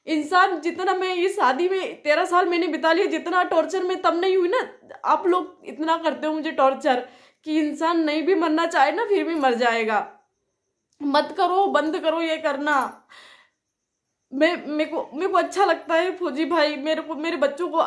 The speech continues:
लाड़ करते हैं, उन्हें चिढ़ाते हैं, उन्हें परेशान करते हैं। वो एक खुशी होती ना जो मामा मामी के घर जाने से या नाना नानी के घर जाने से। मेरे बच्चे खुश हो जाते हैं, उनको अगर बोल दूँ ना मैं कि कल मामा के घर जाएंगे अपन,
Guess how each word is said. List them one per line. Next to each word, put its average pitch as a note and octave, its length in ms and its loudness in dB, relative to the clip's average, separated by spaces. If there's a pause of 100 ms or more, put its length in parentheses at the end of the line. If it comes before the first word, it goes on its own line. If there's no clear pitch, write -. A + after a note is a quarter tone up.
लाड़ C#4 320 4
करते D4+ 380 -2
हैं, D4 300 -2
उन्हें D4 340 -4
चिढ़ाते C4 480 2
हैं, D#4 280 2
उन्हें C#4+ 280 -6
परेशान D4 520 -2
करते C#4+ 340 -2
हैं। C#4+ 300 4 (500)
वो D4 80 -6
एक F4 200 -8
खुशी D#4 240 -2
होती E4+ 280 0
ना C5+ 200 2
जो F#4 120 -4
मामा C4+ 340 -2
मामी C#4 300 -2
के C#4 100 -6
घर C4+ 200 0
जाने B3 380 0
से C#4 180 0
या C4+ 200 -4
नाना B3+ 300 -2
नानी C#4 240 -2
के C#4 100 -4
घर C4 180 -4
जाने C4 280 -2
से। D#4 80 -4
मेरे C#4 180 2
बच्चे C#4 260 0
खुश D4 220 -6
हो D4+ 80 2
जाते C4 280 4
हैं, C#4 80 -2
उनको C#4 180 -8
अगर D4 140 -2
बोल D#4 240 -2
दूँ F4+ 120 -4
ना A4+ 100 0
मैं C#4 180 -2 (460)
कि D4+ 60 -8
कल D4+ 200 0
मामा C#4+ 280 2
के D4 140 -2
घर D#4+ 180 0
जाएंगे D4 340 2
अपन, A4+ 220 0